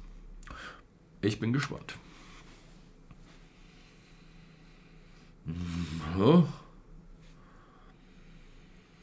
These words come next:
Also er hat definitiv so eine rauchige Note. Aber es ist keine so heftig rauchige Note. Also er ist ein bisschen so ein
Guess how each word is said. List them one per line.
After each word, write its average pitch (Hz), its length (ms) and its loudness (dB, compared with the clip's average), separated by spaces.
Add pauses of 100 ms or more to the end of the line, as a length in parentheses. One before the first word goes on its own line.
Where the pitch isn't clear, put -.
(560)
Also - 260 6
er 82 220 6
hat - 440 8
definitiv 131 640 12
so - 120 10
eine 117 220 8
rauchige 87 480 4
Note. 85 480 10 (1400)
Aber 107 200 8
es 107 100 10
ist 113 160 10
keine 123 300 12
so 113 440 12
heftig 101 640 10
rauchige 95 400 10
Note. 104 260 10
Also 110 160 12
er 107 60 12
ist 110 140 8
ein 139 60 6
bisschen 165 280 6
so 147 120 12
ein 143 180 8